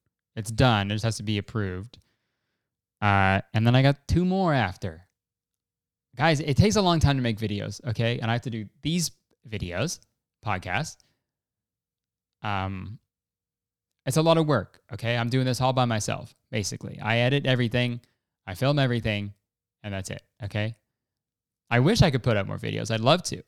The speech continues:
but I just can't. And, you know, quantity over qua-, uh, quality over quantity, <laughs> sorry. My stomach's growling. What's your favorite game? Whoa, that's a good question. Favorite game?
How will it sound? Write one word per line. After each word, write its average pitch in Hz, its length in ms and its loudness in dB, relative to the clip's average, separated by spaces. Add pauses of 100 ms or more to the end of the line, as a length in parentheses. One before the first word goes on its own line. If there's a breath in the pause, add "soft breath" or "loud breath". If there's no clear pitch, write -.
(260)
but 117 80 -4
I 110 60 0
just 107 160 -4
can't. - 300 -4 (640)
And, 135 160 0
you 139 60 2
know, 120 180 0 (220)
quantity 127 500 -2
over 101 180 -8
qua-, - 220 -10 (140)
uh, 127 280 4 (160)
quality 151 460 6
over 113 120 -2
quantity, 101 380 -4
<laughs> - 20 -8
sorry. - 460 0 (840 loud breath)
My 107 40 -4
stomach's 104 440 -4
growling. 87 360 -8 (540)
What's 131 160 0
your 151 60 6
favorite 127 400 4
game? 135 520 2 (300)
Whoa, 143 640 2
that's 117 140 -6
a 143 40 -2
good 120 120 -4
question. 139 500 -6
Favorite 131 260 -2
game? 117 560 2